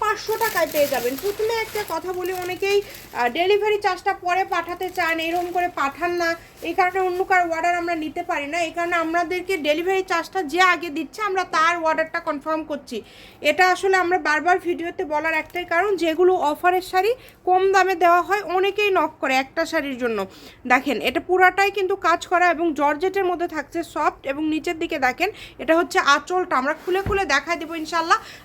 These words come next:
আপনারা ধৈর্য সহকারে দেখবেন, আমরা ফুল শাড়ি দেখাবো। ফুল আঁচলের কাজটা একটু লক্ষ্য করবেন, খুব সুন্দরভাবে কাজ করা আছে। এটা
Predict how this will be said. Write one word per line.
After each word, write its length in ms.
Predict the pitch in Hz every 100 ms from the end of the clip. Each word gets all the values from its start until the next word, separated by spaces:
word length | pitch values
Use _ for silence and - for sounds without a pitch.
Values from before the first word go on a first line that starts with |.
| 277
আপনারা 220 | 302 330 285
ধৈর্য 200 | 330 359 403
সহকারে 400 | 370 359 359 349 330
দেখবেন, 300 | 302 269 320 392
আমরা 140 | 320 349 -
ফুল 180 | 381 403
শাড়ি 200 | 381 349 277
দেখাবো। 280 | 262 269 208 208 - - -
ফুল 200 | 370 415 359
আঁচলের 340 | 349 370 381 392
কাজটা 260 | 330 320 370
একটু 140 | 349 359 311
লক্ষ্য 220 | 311 359 339
করবেন, 240 | 311 370 427
খুব 100 | 381 359
সুন্দরভাবে 500 | - 349 339 359 359 349 302
কাজ 120 | 294 -
করা 140 | 320 311
আছে। 140 | 311 427 - - -
এটা 140 | 285